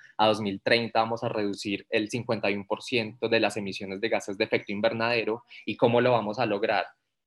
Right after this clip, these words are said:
Y no solo es reducir los, las emisiones, porque una cosa es,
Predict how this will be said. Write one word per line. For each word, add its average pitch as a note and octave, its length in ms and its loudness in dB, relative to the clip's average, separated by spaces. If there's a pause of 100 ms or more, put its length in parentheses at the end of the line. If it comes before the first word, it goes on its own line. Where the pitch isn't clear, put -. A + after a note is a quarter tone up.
(100)
Y G#2+ 320 2
no A2 140 2
solo C3+ 240 4
es D#3+ 40 2
reducir C3 520 2
los, A#2 260 0
las C3+ 240 2
emisiones, G#2+ 580 -2
porque G#2+ 520 0
una A2 260 -2
cosa B2 400 2
es, A#2+ 400 0